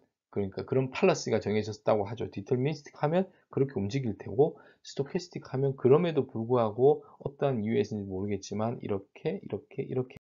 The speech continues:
갈 경우가 있다는 것을, 어,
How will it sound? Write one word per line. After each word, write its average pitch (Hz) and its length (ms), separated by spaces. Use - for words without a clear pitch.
갈 107 200
경우가 104 520
있다는 170 420
것을, 165 380
어, - 280